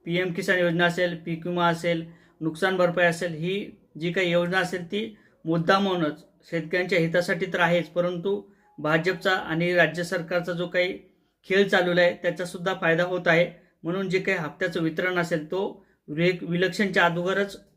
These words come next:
जमा केले जात आहे आणि त्याच पार्श्वभूमीवरती आता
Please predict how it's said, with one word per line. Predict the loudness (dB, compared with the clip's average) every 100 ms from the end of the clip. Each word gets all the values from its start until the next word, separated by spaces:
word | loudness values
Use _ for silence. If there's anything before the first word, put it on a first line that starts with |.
| 0
जमा | 2 2
केले | 0 -2 0
जात | 0
आहे | 0 -4 -6 _ _
आणि | -6 -4 0
त्याच | 0 0
पार्श्वभूमीवरती | -2 -2 -2 -4 -4 -2
आता | -2 -2